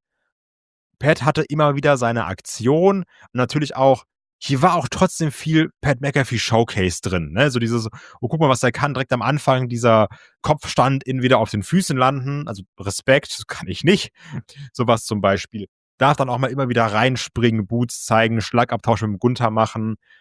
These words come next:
Man schützt ja auch einen Gunther da so ein bisschen, weil er's zulässt, natürlich. Deswegen für mich schwierig, ich weiß nicht, ob's da auch vielleicht viel Fanbrille ist, aber ich find,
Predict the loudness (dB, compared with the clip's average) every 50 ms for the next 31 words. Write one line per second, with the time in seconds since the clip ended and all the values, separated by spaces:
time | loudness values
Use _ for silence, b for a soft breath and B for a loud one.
0 | b b b b _ _ _ -4 -2 -2 0 2 0 0 0 0 -2 0 2 4
1 | 4 2 2 0 0 0 2 2 2 2 0 -4 -4 -6 -4 0 0 2 2 2
2 | 0 -2 -10 -14 -12 -10 -10 -6 -4 -4 -2 0 2 4 4 2 2 -2 -10 -12
3 | -12 -4 0 0 0 0 -2 -6 0 2 2 2 2 2 0 0 -2 -4 -8 -10
4 | -12 _ _ _ _ _ _ _ _ _ _ _ -20 -20 _ _ _ -2 0 0
5 | 0 0 2 4 4 6 6 4 4 2 2 0 -4 -8 _ _ -12 -2 0 2
6 | 2 2 0 0 0 0 2 2 0 0 0 2 0 0 0 -2 -6 -6 -8 -8
7 | -2 2 2 2 2 0 -2 -2 -2 -2 -2 -2 -6 -14 -6 -4 -2 -2 -2 -4
8 | -2 0 2 2 2 2 0 0 0 0 2 2 2 2 2 0 -2 -2 -4 -6
9 | -10 -12 _ _ _ _ _ _ _ _ _ _ _ _ -4 0 2 2 4 4
10 | 2 2 0 -2 -6 -10 -4 -4 -4 -4 -4 -10